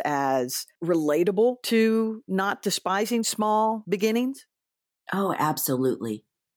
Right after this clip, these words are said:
Speaker 2: I think there's a tendency for writers to aspire to being that best-selling author. And
Speaker 1: Mm-hmm.
Speaker 2: not that there's anything wrong with that, but when that is our focus,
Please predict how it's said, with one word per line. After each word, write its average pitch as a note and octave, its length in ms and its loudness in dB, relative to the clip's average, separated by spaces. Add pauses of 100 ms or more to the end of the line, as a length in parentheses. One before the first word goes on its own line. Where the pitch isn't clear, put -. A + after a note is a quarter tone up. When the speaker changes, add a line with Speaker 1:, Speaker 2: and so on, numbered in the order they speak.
Speaker 2:
I F#3 60 -2
think A#3+ 280 2
there's F3 220 2
a C#3 140 0
tendency C3+ 1080 0 (240)
for C#3 280 2
writers C3 760 0
to C#3 320 2
aspire C3+ 1040 0 (840)
to D3+ 180 2
being C3+ 340 2
that A#2 320 -2
best-selling B2+ 600 0
author. - 500 -6 (420)
And F3+ 220 2
Speaker 1:
Mm-hmm. D3+ 140 -6 (400)
Speaker 2:
not C#4 320 2
that C4 160 -2
there's E3+ 240 2
anything E3+ 520 2 (360)
wrong G#3 400 4
with C3+ 220 0
that, G2+ 260 -6 (120)
but - 240 -2
when G#3+ 480 0
that E3 360 0
is G#3+ 160 2
our C#3+ 180 2
focus, - 800 -4